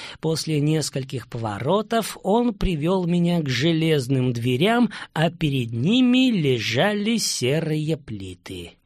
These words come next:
Они напоминали ловушки из храма, но я понял, что они не взорвут меня.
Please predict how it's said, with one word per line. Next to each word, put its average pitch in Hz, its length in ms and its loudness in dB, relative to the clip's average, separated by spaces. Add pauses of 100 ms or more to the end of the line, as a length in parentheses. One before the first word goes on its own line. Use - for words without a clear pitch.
Они 196 520 2
напоминали 196 760 2
ловушки 202 760 0
из 151 320 -4
храма, 123 640 0
но 123 180 0
я 117 260 0
понял, 131 580 -2
что - 340 -4
они 123 400 0
не 139 160 2
взорвут 208 800 -2
меня. 104 360 -4